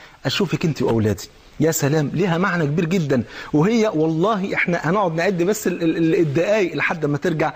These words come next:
ربنا يبارك لنا في عمرك. "واتق الله فينا ولا تطعمنا إلا حلالاً فإن نصبر على الجوع ولا نصبر على نار جهنم." يا سلام، وأنت ماشي وخارج بتسلم وراجع بتسلم، السلام ده هيملى البيت بالبركة. ده مش كلامي،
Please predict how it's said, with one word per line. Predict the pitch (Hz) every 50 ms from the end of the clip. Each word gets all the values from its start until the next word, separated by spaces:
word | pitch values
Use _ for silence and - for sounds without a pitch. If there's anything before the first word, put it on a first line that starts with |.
| - - - -
ربنا | 143 135 131 139 208 220 202
يبارك | 175 156 151 143 - 180
لنا | 175
في | 151 - 151
عمرك. | 165 175 147 147 - - - - - -
"واتق | 147 135 - - 190 - -
الله | 156 156 160 143
فينا | - - 170 156 147
ولا | 147 143 139 131
تطعمنا | - 135 - 147 147 143 135 -
إلا | 156 147 135 131
حلالاً | 127 - - - 135 151 151 147 131
فإن | - - 143 175 160
نصبر | 151 139 139 160 196 196 - 147 139 139 135
على | 127 127 151 156 143
الجوع | 127 120 143 185 185 165 139 - - - - 143
ولا | 147 147 143
نصبر | 135 139 160 - - 139 127
على | 120 123 123 127
نار | 131 151 151
جهنم." | 131 120 123 139 156 160 151 147 143 - - - - - -
يا | 190 214
سلام، | 208 - 175 165 180 185 170 143
وأنت | 165 196 214 156 - 165
ماشي | 170 180 160 - - 170 - - - - - -
وخارج | - 143 156 - - - 175 190 196 165 135 - -
بتسلم | 135 - - - - 190 185 180 175 151
وراجع | 143 151 190 190 185 165
بتسلم، | 147 147 - - 202 190 190 190 185 - - - - -
السلام | 151 - - 185 180 214 220 214 202
ده | 220
هيملى | 190 151 170 170 185 220 208 175 160
البيت | 143 131 143 180 156
بالبركة. | 135 135 127 123 147 147 135 - 147
ده | 143 196
مش | 214 214 -
كلامي، | - 208 202 247 262 208 151 123